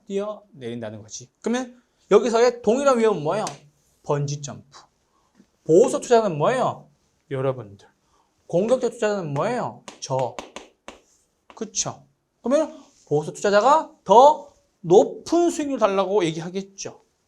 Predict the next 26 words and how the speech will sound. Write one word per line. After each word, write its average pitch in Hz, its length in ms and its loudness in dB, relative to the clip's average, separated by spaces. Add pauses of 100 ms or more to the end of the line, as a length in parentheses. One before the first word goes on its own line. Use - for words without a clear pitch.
틀린 202 320 -8
지문이죠. 180 720 -10 (1900)
그래서 135 440 -4 (260)
동일한 156 360 -2
수익, - 420 -10
동일한 151 280 -6
위험 143 160 -8
딱 247 180 -2
나오면, 160 360 -4
아, 185 380 0
번지 165 360 -8
점프 185 760 -6 (360)
생각하시고, 175 720 -4 (240)
누가 196 200 6
보수적? 233 560 0 (440)
수강생들이 165 560 -4
보수적. - 420 -14 (380)
누가 160 260 -2
공격적? 165 580 -6
제가 180 440 -8
보수적. - 360 -16
저는 196 220 -2
얼마? 254 480 2 (300)
만 120 260 -8
원만 175 460 0
받아도 156 480 -4